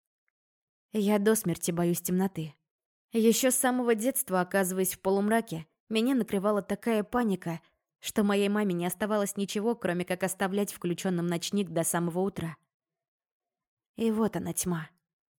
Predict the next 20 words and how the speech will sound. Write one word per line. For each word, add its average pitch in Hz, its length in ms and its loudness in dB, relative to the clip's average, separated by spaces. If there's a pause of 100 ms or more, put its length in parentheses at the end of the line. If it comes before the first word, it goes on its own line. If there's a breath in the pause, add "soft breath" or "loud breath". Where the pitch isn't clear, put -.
(600)
Окружает 202 600 2
меня 180 280 0
плотным 202 400 0
коконом. 170 480 -2 (500)
Но 180 160 0
каково 190 480 -2
же 170 140 -4
было 202 240 0
моё 180 260 -2
удивление, 180 720 0 (480 soft breath)
что - 320 -6
привычный 233 640 2
детский 196 460 0
страх 247 440 -4
не 185 120 2
спешил 254 380 -2
приходить. 180 640 -4 (1080)
Сердце 208 580 -2
стучало 180 540 -2
ровно, 185 500 0